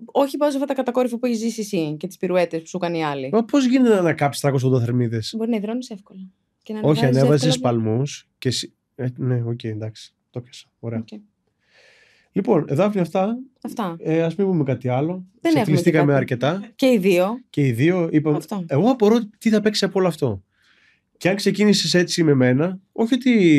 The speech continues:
Speaker 2: είπαμε τα βαθιστόχαστα, αλλά στα επόμενα που θα κάνεις τα podcast,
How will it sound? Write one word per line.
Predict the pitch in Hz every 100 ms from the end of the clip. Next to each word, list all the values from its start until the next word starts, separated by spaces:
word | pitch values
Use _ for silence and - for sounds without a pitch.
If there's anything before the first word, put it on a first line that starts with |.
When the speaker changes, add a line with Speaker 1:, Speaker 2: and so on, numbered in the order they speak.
| 135 131 120
Speaker 2:
είπαμε | 139 139 139 131
τα | 131 123
βαθιστόχαστα, | 120 113 - 127 113 110 196 226 _ _ _ _
αλλά | - 180 185 180 175 -
στα | 160 -
επόμενα | 165 202 226 220 208
που | 170
θα | 151
κάνεις | 147 175 170
τα | 151 139
podcast, | 151 156 220 220